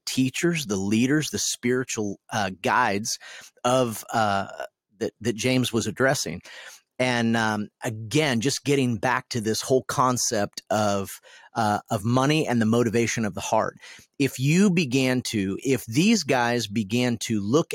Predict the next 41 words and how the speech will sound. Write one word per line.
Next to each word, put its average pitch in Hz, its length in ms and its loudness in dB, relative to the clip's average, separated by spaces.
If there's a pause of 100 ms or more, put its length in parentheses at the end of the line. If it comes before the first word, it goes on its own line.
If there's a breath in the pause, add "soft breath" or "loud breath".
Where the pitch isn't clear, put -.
at, 117 300 0 (400 loud breath)
um, 110 380 0 (160)
the, 131 140 0
"Oh, 143 180 2
the 123 80 -2
biggest 131 440 0
giver, 127 540 2 (460)
uh, 113 320 2 (160)
is, 117 340 2 (180)
is, 127 300 -2 (160)
is 110 240 -2
no, 120 300 -2
no 131 180 4
longer 123 380 2
giving. 131 360 2
And 104 120 -2
so 123 200 2
we've 123 260 2
gotta, 120 260 2 (180)
we've 127 220 -2
got 120 260 2
to, 107 480 0
uh, 98 380 -2 (480 loud breath)
persuade 131 840 2
them. 156 380 4
We've 120 280 0
got 117 260 0
to 101 100 -6
preach - 640 -2
a 117 100 0
message 127 640 2
that - 200 -4
puts - 220 0
a 120 40 -4
little 120 220 4
more 120 220 0
heat 127 280 0
on 123 180 2
them 120 200 0
to 104 80 -4
give." 117 380 0